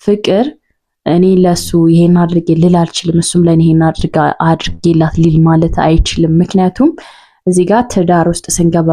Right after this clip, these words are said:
በቅዱስ ቁርባን ስንጋባ አንድ አካል ነን። በሂሳብ ስሌት አንድ ሲደመር አንድ ሁለት ነው። በትዳር በኦርቶዶክስ ተዋህዶ ደግሞ ጋብቻ በተለይ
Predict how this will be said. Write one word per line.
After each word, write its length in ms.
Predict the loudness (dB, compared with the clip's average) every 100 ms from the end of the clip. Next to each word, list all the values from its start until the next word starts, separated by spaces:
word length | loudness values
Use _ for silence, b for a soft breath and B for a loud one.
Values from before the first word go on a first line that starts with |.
| 0
በቅዱስ 720 | 0 2 0 -2 -6 -10 -12
ቁርባን 320 | -6 -2 0 0
ስንጋባ 540 | 0 0 0 -2 0 -4 -2
አንድ 260 | 0 2 2
አካል 300 | 0 -2 -2
ነን። 180 | 0 -2 B B B -2
በሂሳብ 460 | 0 2 2 0
ስሌት 440 | 0 0 0 0 0
አንድ 220 | 0 0 -2
ሲደመር 500 | -4 -2 0 0 2
አንድ 180 | 0 0
ሁለት 280 | -2 -4 -6
ነው። 160 | -8 -2
በትዳር 580 | -2 -2 -2 -2 -2 -4 -4
በኦርቶዶክስ 760 | -2 0 -4 -4 -4 -4 -6 -6
ተዋህዶ 380 | -2 0 2 0
ደግሞ 240 | 0 2 0 -2 B B B _
ጋብቻ 440 | 0 0 -2 -2 -2
በተለይ 400 | 0 0 0